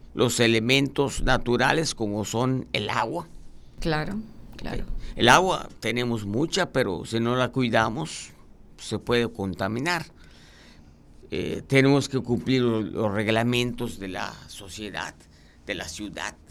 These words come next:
Speaker 2: Claro.
Speaker 1: Todo lo que nos han prestado generaciones anteriores,
Speaker 2: Lo
Speaker 1: pues
Speaker 2: debemos
Speaker 1: tenemos
Speaker 2: usar.
Speaker 1: que devolvérselo a nuestras generaciones, pues,
Speaker 2: Futuras.
Speaker 1: futuras,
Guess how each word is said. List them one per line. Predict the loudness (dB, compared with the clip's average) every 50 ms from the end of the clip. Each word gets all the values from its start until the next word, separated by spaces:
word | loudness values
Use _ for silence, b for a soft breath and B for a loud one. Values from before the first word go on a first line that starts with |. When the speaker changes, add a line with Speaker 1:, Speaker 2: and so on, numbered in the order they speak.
| -20 -20 -16 -16 -14
Speaker 2:
Claro. | -10 -8 -8 -8 -10 -12 -18 -20 -20 -20 -20 -20 -20 -12 -8
Speaker 1:
Todo | -2 0 0 0
lo | 0 -2 -6 -8
que | -10 -12 -12 -14 -16 -20 -20 -20 -20 -20 -20 -20 -20 _ -20 -20 -20 -20 -20 -20 -20 -20 -20 -20 -20 -20 -20 -20 -20 -20 -20 -20 -20 -20 -20 -20 -20
nos | -16 -10 -8 -6 -6 -4 0 2
han | 2 2 2 2
prestado | 2 2 2 2 2 4 6 8 10 10 8 6 2 -4 -6 -8 -14 -20 -20 -20 -20 -20 -4
generaciones | 2 4 6 6 6 6 6 4 4 4 4 6 6 4 4
anteriores, | 2 2 2 4 6 6 6 6 4 4 2 2 0 0 -2 -2 b b b b b b b b b -8
Speaker 2:
Lo |
Speaker 1:
pues | -2 -2 0 2
Speaker 2:
debemos | 4 6 6 8
Speaker 1:
tenemos | 8 8 6 6 6
Speaker 2:
usar. | 6 6 6
Speaker 1:
que | 6 4
devolvérselo | 4 2 4 4 4 4 4 4 4 4 4 4 4 4 4 4 0 -4 -2 -2 -2 0 -2 -2 -4 -6 -12 -20 -4 0
a | 2 4
nuestras | 4 4 4 2 2 0 -4 -4 -2 -2 -2 -2 -4 -10 -10 -12 -14 -10
generaciones, | -8 -6 -4 -4 -4 -2 -2 -4 -4 -6 -12 -10 -4 -2 0 0 0 0 -2 -4 -6 B B B B B B B B B -4
pues, | -2 2 4
Speaker 2:
Futuras. | 4 6 6 4 2 0 -4
Speaker 1:
futuras, | 0 0 0 2 6 6 6 6 6 2 0 -4 -10